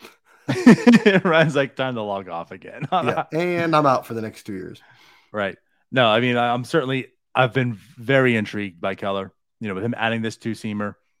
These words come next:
Speaker 1: and now back with the four-seamer as well, mixing the both of them. Certainly intrigued by Mitch Keller, but, um, but it's gonna be interesting.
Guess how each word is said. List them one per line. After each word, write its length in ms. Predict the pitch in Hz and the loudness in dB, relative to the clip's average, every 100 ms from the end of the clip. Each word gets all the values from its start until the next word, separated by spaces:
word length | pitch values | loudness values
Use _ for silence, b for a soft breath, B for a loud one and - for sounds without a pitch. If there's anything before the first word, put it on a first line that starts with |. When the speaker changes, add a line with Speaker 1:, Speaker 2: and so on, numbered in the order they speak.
| _ _ | _ _
Speaker 1:
and 140 | 110 | -6
now 360 | 104 110 113 110 _ | 0 2 0 -4 _
back 520 | 123 104 117 113 113 | -20 -8 -2 -2 -2
with 100 | - | -6
the 60 | 120 | -8
four-seamer 400 | - 120 110 110 | -6 -6 -4 -8
as 100 | 98 | -6
well, 200 | 107 110 | -4 -2
mixing 320 | 104 117 - | -4 -6 -8
the 60 | 107 | -8
both 200 | 104 107 | -8 -10
of 80 | 104 | -10
them. 220 | 107 110 _ _ _ _ | -10 -10 _ _ _ _
Certainly 720 | - 185 170 175 170 160 165 | 0 2 2 2 4 4 0
intrigued 720 | 139 147 143 139 135 135 131 | -4 -4 -4 -6 -4 -4 -4
by 100 | 127 | -2
Mitch 220 | 120 120 | -2 -4
Keller, 340 | - 117 120 113 b b b | -2 2 2 0 b b b
but, 300 | - 117 113 110 | -6 0 0 2
um, 560 | 110 110 107 104 101 - _ _ _ _ - | 0 0 -2 -6 -10 -16 _ _ _ _ -18
but 140 | - | -8
it's 220 | - 120 | -4 -4
gonna 200 | - 135 | 0 0
be 160 | 131 135 | 0 -2
interesting. 580 | 113 113 98 - 85 | -4 -8 -10 -12 -14